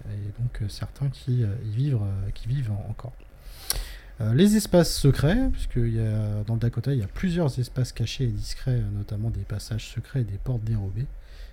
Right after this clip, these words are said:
Et donc, euh, ces caractéristiques ont été conçues pour assurer la sécurité et la confidentialité, euh, des résidents fortunés. Euh, et donc voilà, tout ça, effectivement, euh, fait que, euh,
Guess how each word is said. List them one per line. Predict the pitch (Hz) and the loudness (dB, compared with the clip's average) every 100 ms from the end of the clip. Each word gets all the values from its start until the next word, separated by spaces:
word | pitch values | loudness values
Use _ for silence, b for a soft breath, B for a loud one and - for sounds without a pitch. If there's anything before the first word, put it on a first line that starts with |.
| B - | B -10
Et | 98 | -6
donc, | 110 123 | -4 -4
euh, | 101 98 | -4 -4
ces | - | -6
caractéristiques | 107 104 104 - 101 104 - 143 | -4 -2 -2 -2 -4 -2 -4 -2
ont | 113 | -2
été | 113 120 | -2 -2
conçues | 123 120 - | -2 -2 -2
pour | 131 110 | -4 -2
assurer | 113 - 120 120 | -2 -2 -2 0
la | 107 | 0
sécurité | - 123 - 113 - | 0 -2 0 0 0
et | 127 | 0
la | 98 | -2
confidentialité, | - 165 - 139 127 - 127 117 - 127 123 | -4 -4 -2 0 0 0 0 0 -2 0 2
euh, | 107 98 | 0 -2
des | 101 | -4
résidents | 98 101 101 110 107 92 B B B - | -4 -4 -4 -4 -4 -4 B B B -2
fortunés. | - 175 - 113 104 - - B B B B B B B - | 2 2 0 0 0 -2 -6 B B B B B B B -6
Euh, | 98 98 95 98 101 | -4 -2 -2 -2 0
et | |
donc | 107 147 | 2 4
voilà, | 120 110 | 4 2
tout | - 127 | -2 -2
ça, | 135 | 0
effectivement, | 131 123 120 - 110 127 127 | 0 0 -4 -4 -2 0 0
euh, | 101 | 0
fait | - - - | 0 2 2
que, | - | 4
euh, | 120 131 | 2 4